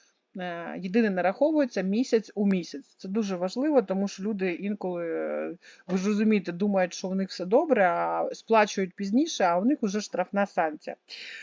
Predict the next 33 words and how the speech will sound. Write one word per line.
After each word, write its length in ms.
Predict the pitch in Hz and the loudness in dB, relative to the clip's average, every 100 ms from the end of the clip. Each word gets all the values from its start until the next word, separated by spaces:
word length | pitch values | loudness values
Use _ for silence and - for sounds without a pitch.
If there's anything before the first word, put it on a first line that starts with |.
| - - 185 | -18 -12 -2
Єдиний 380 | 202 226 320 | 2 6 6
соціальний 640 | 311 220 - 220 226 220 214 | 4 2 4 8 8 6 2
внесок — 500 | 208 208 190 170 165 | 4 4 2 -2 -2
двадцять 380 | 180 240 - 190 | 2 2 2 2
два 220 | 190 185 | 4 4
відсотки 460 | 180 254 262 - | 4 0 0 0
від 160 | 196 175 | -4 -2
мінімальної 600 | 180 175 185 208 240 208 | -4 -4 0 2 2 0
заробітної 640 | 190 185 175 165 160 160 165 | 2 2 0 -6 -8 -8 -2
плати. 320 | 196 240 247 | 4 4 4
На 160 | 196 180 | -2 -4
сьогодні 540 | - 185 214 233 233 | -4 2 4 6 4
це 160 | 226 175 | 0 -6
тисяча 400 | 226 240 240 190 | -4 -6 -8 -10
чотириста 580 | 175 170 208 240 - 196 | -10 -2 -2 -2 -6 -8
сімдесят 540 | - 165 170 - 160 160 | -6 -6 -8 -4 -4 -4
гривень. 460 | 185 190 190 220 294 _ - - - - - - | -6 -2 2 2 2 _ -20 -18 -18 -20 -10 2
А, 180 | 190 185 | 6 6
Є 280 | 180 220 226 | 4 4 4
С 180 | - 220 | 2 8
В 180 | 254 320 | 8 8
сплачується 1200 | - 240 254 226 202 - 196 185 - 180 165 - | 0 8 10 10 8 0 -4 -4 -2 0 2 -2
щокварталу 1120 | 185 - 254 269 220 208 196 220 233 320 277 226 | -8 2 6 6 6 0 4 6 6 6 4 4
до 140 | 202 | 2
дев'ятнадцятого 1000 | 180 208 214 214 208 202 180 185 170 175 | 0 0 0 2 2 2 -4 -4 -4 -6
числа, 520 | - 180 208 220 302 | -10 -6 2 4 4
що 180 | - 196 | 2 -2
йде 280 | 170 208 240 | 2 2 4
за 140 | 202 | 0
кварталом, 640 | - 180 - 233 294 233 180 | -2 -4 2 6 6 6 2
який, 320 | 180 190 - | 0 -4 -4
за 160 | 180 208 | 4 8
який 460 | 202 196 254 294 | 8 6 2 2